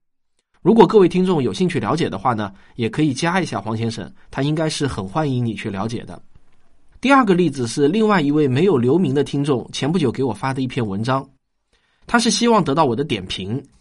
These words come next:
这篇文章的题目叫《人类演化简析》。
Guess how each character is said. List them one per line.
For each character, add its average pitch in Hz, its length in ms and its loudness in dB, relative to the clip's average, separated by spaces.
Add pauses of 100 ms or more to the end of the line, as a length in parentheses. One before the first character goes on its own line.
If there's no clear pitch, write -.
(420)
这 269 180 2
篇 208 200 6
文 147 120 6
章 190 160 4
的 175 120 2
题 127 160 -2
目 165 180 2
叫 131 220 2 (320)
《人 143 200 4
类 240 260 4
演 127 220 0
化 147 300 0
简 107 260 -6
析》。 180 280 -2